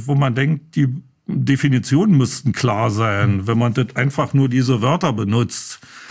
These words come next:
Speaker 1: Äh, aber wenn man sich das genauer ansieht, die sind ja völlig, äh, völlig undefiniert. Also wo rechts und links ist nicht klar definiert, Demokratie ist nicht definiert.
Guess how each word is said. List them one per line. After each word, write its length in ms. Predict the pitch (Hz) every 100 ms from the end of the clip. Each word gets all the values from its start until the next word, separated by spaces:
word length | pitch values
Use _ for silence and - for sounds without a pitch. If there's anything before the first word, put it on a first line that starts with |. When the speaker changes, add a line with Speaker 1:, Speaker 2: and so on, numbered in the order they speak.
| - - - _ -
Speaker 1:
Äh, 60 |
aber 540 | 117 113 110 - 127 117
wenn 80 | 131
man 140 | 135
sich 120 | 143
das 140 | 143 -
genauer 380 | 127 110 139
ansieht, 340 | 160 143 139 147
die 80 | 127
sind 220 | 127 131
ja 80 | 120
völlig, 260 | 151 185
äh, 120 | 131 123
völlig 280 | 139 -
undefiniert. 920 | - 220 196 135 110 101 98 92 - -
Also 220 | 117 113
wo 140 | 113 127
rechts 340 | 113 135 -
und 140 | 120
links 240 | 104 190 -
ist 160 | 285
nicht 200 | - 123
klar 220 | - 151 143
definiert, 560 | 143 151 135 147 139
Demokratie 540 | 113 110 - 120 - 160
ist 200 | 196 180
nicht 200 | 135 156
definiert. 640 | 143 147 131 139 135